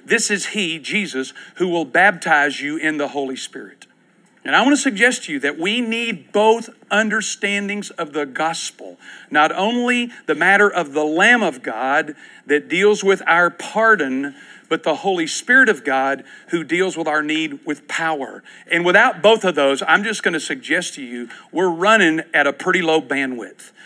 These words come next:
That if we don't understand that John said both of these things about Jesus in the same time,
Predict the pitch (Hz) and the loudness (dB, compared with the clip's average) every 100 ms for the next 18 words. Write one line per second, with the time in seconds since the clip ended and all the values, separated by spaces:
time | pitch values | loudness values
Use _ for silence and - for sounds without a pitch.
0 | - - 143 165 214 247 254 254 - 226 | -20 -10 -6 -2 0 2 2 2 2 0
1 | 202 170 135 190 190 190 - 156 127 - | 0 -2 -2 0 0 -2 -2 -4 -4 0
2 | 202 247 190 160 151 - 156 139 143 123 | 2 2 0 -2 -4 -6 -6 -4 -6 -6
3 | - 156 180 170 - 156 147 135 131 - | -10 -8 -8 -10 -8 -6 -2 -4 -4 -10
4 | 185 202 208 214 208 196 _ _ _ _ | -6 -4 -2 -4 -6 -10 _ _ _ _
5 | _ _ - 196 226 175 117 110 | _ _ -8 0 2 0 -2 -14